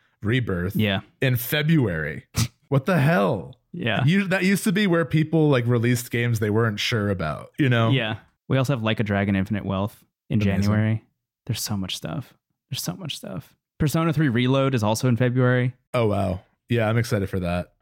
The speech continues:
Speaker 2: Yeah, the, a lot of the, um, preview coverage of that game has been really positive, which I'm happy to hear because a-, as you and I mentioned, I think in the last episode, like,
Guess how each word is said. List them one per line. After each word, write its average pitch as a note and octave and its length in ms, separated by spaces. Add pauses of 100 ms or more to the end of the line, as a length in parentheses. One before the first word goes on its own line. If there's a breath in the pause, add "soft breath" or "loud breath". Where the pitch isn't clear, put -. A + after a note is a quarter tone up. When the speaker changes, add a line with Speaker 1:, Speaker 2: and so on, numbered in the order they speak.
Speaker 2:
Yeah, B3 260
the, F#3 240
a E3 40
lot G3+ 200
of F4+ 80
the, G#3 260
um, C#3+ 480
preview F3+ 300
coverage A2+ 340
of G#2 60
that G#2 180
game G#2 200
has G#2 120
been G#2 140
really G2+ 180
positive, G2 440
which F#2+ 160
I'm G2 240
happy D3 340
to - 260
hear G#2 360
because A2+ 260
a-, A#2+ 180
as A#2+ 160
you C3 100
and A#2+ 100
I A2 240
mentioned, A2+ 260
I G2 60
think C3 140
in G2+ 80
the G2 60
last G2+ 220
episode, G2 460
like, G2 240